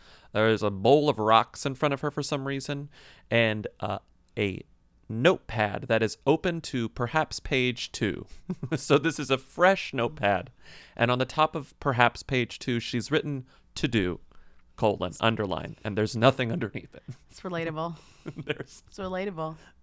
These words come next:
Speaker 1: there's nothing underneath
Speaker 2: Yeah.
Speaker 1: it.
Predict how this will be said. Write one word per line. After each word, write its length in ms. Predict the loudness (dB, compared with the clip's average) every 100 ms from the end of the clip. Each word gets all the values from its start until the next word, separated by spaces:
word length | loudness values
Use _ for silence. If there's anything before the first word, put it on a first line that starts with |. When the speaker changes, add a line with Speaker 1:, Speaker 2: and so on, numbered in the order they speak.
| _ _
Speaker 1:
there's 320 | 0 2 0 -12 _ _ -6
nothing 760 | 0 2 2 0 -2 -2 -8 -10 _ _ _ 0
underneath 560 | 2 4 2 2 2 -2
Speaker 2:
Yeah. 80 | -8
Speaker 1:
it. 140 | -8